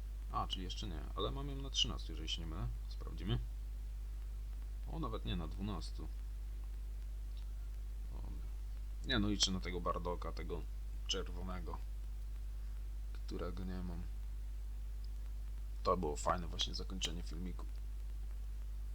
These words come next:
Że kolejna nowa postać. Dobra, Kosmos. Dobra. O, przegrywamy, kto wie, może Whis się pojawi.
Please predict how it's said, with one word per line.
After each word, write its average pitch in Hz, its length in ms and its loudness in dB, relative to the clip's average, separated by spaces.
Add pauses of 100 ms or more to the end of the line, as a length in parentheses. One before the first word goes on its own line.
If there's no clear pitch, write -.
(320)
Że - 140 4 (120)
kolejna 92 420 2
nowa 90 200 0
postać. - 640 2 (1120)
Dobra, - 220 -2 (100)
Kosmos. 101 800 0 (2250)
Dobra. - 380 0 (2000)
O, 110 140 6
przegrywamy, 110 540 10
kto 90 180 2
wie, 90 100 6
może 90 200 4
Whis 90 160 6
się - 120 4
pojawi. 87 360 2